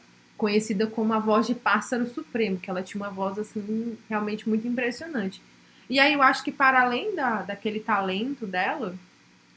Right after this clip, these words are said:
ela teve, né, uma história, pelo menos nos anos noventa, meteórica, assim, né, de, de tá simultaneamente nas paradas astronauta de hip hop, de pop, de R and B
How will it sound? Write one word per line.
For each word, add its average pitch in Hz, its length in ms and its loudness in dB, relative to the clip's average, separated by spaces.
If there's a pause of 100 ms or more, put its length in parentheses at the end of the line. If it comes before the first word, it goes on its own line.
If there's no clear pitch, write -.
(160)
ela 226 440 0 (800)
teve, 214 360 2
né, 202 240 2
uma 196 280 0
história, 196 380 -2
pelo 202 220 -4
menos 208 220 -2
nos 240 80 -6
anos 233 160 -2
noventa, 214 500 -2
meteórica, 208 880 0
assim, 180 280 -8
né, 175 200 -8
de, 175 300 -10 (680)
de 180 140 -6
tá 208 580 6 (480)
simultaneamente 285 1300 2
nas 269 260 0
paradas 180 680 2 (160)
astronauta 180 540 -4
de 185 100 -4
hip 320 360 2
hop, 202 400 2 (420)
de 226 140 2
pop, 240 460 4 (340)
de 233 200 0
R 339 320 4
and 262 80 2
B 220 360 0